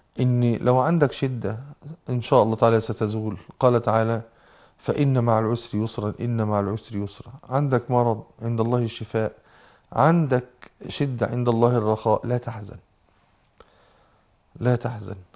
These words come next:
و-، "وكل البشر يألمون كما يألم المؤمنون.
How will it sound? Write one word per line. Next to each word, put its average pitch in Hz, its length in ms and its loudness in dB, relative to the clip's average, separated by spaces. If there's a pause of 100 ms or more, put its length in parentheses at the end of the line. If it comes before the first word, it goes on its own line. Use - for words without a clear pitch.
(120)
و-، 113 340 0
"وكل 185 380 -2
البشر 131 440 0
يألمون 117 840 0
كما 131 520 0
يألم 123 560 -2 (140)
المؤمنون. 107 760 -2